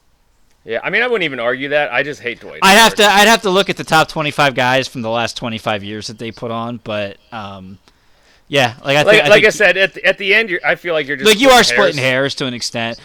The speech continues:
Speaker 2: I know Clay, Clay was pissed he didn't get on there, but I'm just like, you know, that's just kinda cost of doing business.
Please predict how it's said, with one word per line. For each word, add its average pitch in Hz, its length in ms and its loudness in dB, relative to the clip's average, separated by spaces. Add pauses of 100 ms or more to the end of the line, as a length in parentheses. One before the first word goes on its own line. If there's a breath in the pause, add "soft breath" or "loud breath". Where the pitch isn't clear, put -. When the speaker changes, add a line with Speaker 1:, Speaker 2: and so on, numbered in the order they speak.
(180 loud breath)
Speaker 2:
I 170 100 2
know 180 140 4
Clay, 160 640 4
Clay 147 240 2
was 143 100 -4
pissed - 320 -4
he 143 100 -6
didn't 135 140 -6
get 135 100 -4
on 127 200 0
there, 127 260 0
but 127 140 -8
I'm 123 100 -8
just 127 180 -6
like, 123 380 -2 (220 loud breath)
you 151 100 -8
know, 123 240 -2 (300 soft breath)
that's 131 160 -4
just - 160 -6
kinda 123 500 -2 (320 soft breath)
cost 120 320 -4
of 113 80 -12
doing 113 260 -6
business. 107 600 -12